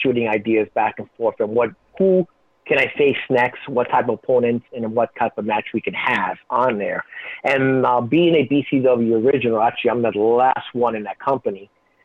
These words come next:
Uh, we, we, we just, we just had the idea. I said, "Well, maybe, what if I just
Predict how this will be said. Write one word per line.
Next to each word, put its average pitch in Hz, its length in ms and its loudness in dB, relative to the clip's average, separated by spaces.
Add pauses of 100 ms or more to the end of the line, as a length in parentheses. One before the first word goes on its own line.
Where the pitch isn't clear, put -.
(280)
Uh, 113 480 2 (500)
we, 190 640 2 (320)
we, 165 240 2
we 160 300 0
just, 180 140 -2 (280)
we 170 140 0
just 156 320 -6
had 175 220 0
the 175 100 2
idea. 160 260 2
I - 40 -6
said, 139 100 -4
"Well, 147 100 -4
maybe, 180 260 -6
what 185 140 -2
if 220 120 -2
I 208 80 2
just 156 220 -4